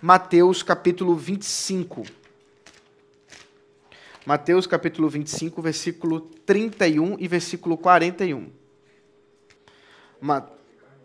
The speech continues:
Mateus vinte e cinco, trinta e um. "Quando o Filho do Homem vier na sua majestade e todos os anjos com ele, então se assentará no trono da sua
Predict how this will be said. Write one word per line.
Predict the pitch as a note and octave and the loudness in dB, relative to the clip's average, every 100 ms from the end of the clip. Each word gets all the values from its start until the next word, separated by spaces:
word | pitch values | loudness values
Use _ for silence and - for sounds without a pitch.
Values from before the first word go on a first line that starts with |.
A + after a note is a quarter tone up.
| _ _ _ _ _ _ | _ _ _ _ _ _
Mateus | D#3 E3 E3+ G3+ G#3+ | 2 2 6 6 6
vinte | F#3+ E3+ | 0 -6
e | |
cinco, | - C#3+ D3 G#3 C4+ - _ _ _ _ _ _ _ _ - | -6 -8 -8 -8 -8 -12 _ _ _ _ _ _ _ _ -4
trinta | E3+ F3 | 0 2
e | E3+ | 2
um. | C3 G2+ - _ _ _ _ _ _ _ _ _ _ | 2 -8 -18 _ _ _ _ _ _ _ _ _ _
"Quando | - B3+ E4 A#3 F#3 - - | 0 4 6 4 2 0 2
o | F3 F3 | 4 4
Filho | - - A#3 A#3+ | 2 -4 0 0
do | G#3 F3+ | 2 2
Homem | C3 B2+ C#3 E3 - _ | 0 -2 -4 -8 -14 _
vier | - B2+ D#3+ F#3 A#3 | -16 0 4 6 6
na | G#3 | 2
sua | F#3+ - F#3 | 0 0 0
majestade | E3 D#3 C#3+ C3+ - A#2 A#2+ B2+ D3 - - - _ | 2 0 -2 -6 -4 -4 -4 -8 -16 -20 -20 -20 _
e | D#3+ | -6
todos | D#3+ B3 B3+ A#3+ | 4 10 10 10
os | A3 E3+ | 2 2
anjos | F3 F3 D#3 | 2 2 -2
com | - D#3 B2 | -8 -4 -4
ele, | A#2+ C#3 - _ _ - _ _ | -4 -8 -12 _ _ -20 _ _
então | D#3 E3+ G#3 G#3+ | -4 0 2 0
se | G#3 | 0
assentará | F#3+ - - B3 C4 A3 D#3+ D3 D3+ D3+ E3 | -2 0 -2 -2 2 4 6 6 2 -2 -6
no | E3 | -6
trono | E3 - D3 D3 C#3+ D3 - | -6 -4 -2 -2 -4 -6 -12
da | - D3 C#3+ | -4 0 0
sua | - - B2+ B2+ C3 | -2 -6 -2 -2 -4